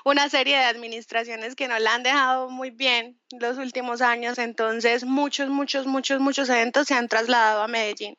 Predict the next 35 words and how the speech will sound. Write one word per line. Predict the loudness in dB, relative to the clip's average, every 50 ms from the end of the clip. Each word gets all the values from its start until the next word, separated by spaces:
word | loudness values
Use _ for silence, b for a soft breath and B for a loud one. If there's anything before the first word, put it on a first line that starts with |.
| B B B B B B B B
Pero | 2 2 2
digamos | 2 2 0 -2 -2 -2 0
que | 2 2
la | 2 4
razón | 2 0 -2 -4 -6 -10 -12 -14 _ _ _ _ _ _ _ _
publicitaria | -8 -6 -4 -2 -4 -4 -6 -8 -4 -2 0 0 0 -2 -6 -8
<laughs> |
más | -4 -2 0 0 0 0 0
importante | -2 -2 0 0 -2 -4 0 0 0 0 0 -2 -4 -6 -4 -2 -2 -2
es | -4 -4 -4
que | -2 0 2 2 2 0 0 -2
Medellín, | -4 -2 -2 0 0 -2 -2 -4 -4 -4 -2
y | -2 -2
específicamente | -2 -2 -4 -6 -6 -6 -4 -6 -4 -2 -2 -2 0 -2 -4 -2 0 2 2 4 2
el | 2
lugar | 0 0 0 -2 -2
donde | -2 -4 -2 0
lo | 2 2
vamos | 0 0 -2
a | -2
hacer, | 0 0 0 0
Ruta | -2 -4 -2 0 0 2 2
N, | 0 -2 -4 -8 -8 B B B B B B B B
ha | 0 0
trabajado | 2 2 4 4 4 4 4 2 2 2
hace | 0 -2 0 0
varios | 0 0 0 0 -4 -6
años | -6 -8 -8 -8 -12 -10
por | _ -6 -6 -4
dejar | -2 -2 2 2 2 2
la | 2 2 0 0
ciudad, | -2 -2 0 2 4 4 4 4 2 -2 _ B B B B B B B B
eh, | -2 0 0 2
en | 0 0 2
alto. | 2 2 2 0 -2 -6 -10 -10 -10 -12